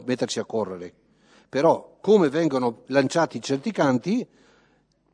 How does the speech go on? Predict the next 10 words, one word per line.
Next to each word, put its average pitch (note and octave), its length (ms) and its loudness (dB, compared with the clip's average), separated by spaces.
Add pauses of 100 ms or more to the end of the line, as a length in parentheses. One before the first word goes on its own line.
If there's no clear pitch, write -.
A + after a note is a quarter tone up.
(300)
per, E3+ 400 2
per F3+ 200 2
uniformare F#3 1000 4
velocità F3 500 2
del A3+ 180 6
canto F#3 360 2
e C3+ 40 2
velocità D#3+ 420 4
del E3 140 6
cammino F3 460 2